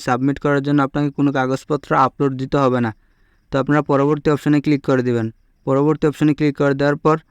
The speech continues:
আপনি এখানে সাবমিট বাটনে ক্লিক করে দিলে আপনার আবেদনপত্রটি সাবমিট হয়ে যাবে। তো আবেদনপত্রটি সাবমিট করে দেওয়া হয়ে গেলে আপনার সামনে সেম এমন একটা ইন্টারফেস চলে আসবে। Then এখান থেকে আপনারা দেখতে পারতেছেন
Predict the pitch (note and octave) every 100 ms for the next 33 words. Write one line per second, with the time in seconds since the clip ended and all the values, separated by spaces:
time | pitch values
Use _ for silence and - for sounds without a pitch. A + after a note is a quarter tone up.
0 | _ _ _ _ _ _ _ C3+ C3 D#3
1 | D3+ C#3 D3 D3 C3 B2+ D3 D#3 D3 C#3+
2 | D3 C#3+ C#3+ - C#3+ C#3+ D3+ C3+ D3+ C#3
3 | C3 C3+ D3 C#3+ C#3+ C#3+ D3 C3+ B2+ D3
4 | C#3+ C#3 B2+ B2+ A#2 A2 _ _ _ _
5 | _ _ - B2+ B2 C3+ D3+ D3 D3 D3+
6 | D3+ B2+ B2 D3 C#3+ C#3+ C#3+ C#3+ C#3+ C#3+
7 | C#3+ C#3+ D3 D3 D3+ D3 D3 D3 - C#3+
8 | C#3+ C3+ C#3 C#3 C#3+ C#3+ D3+ - D3 C#3+
9 | C3+ B2 B2+ C3+ C3+ C3 C#3 C#3 D3 C#3
10 | - C3+ C3+ C#3 D3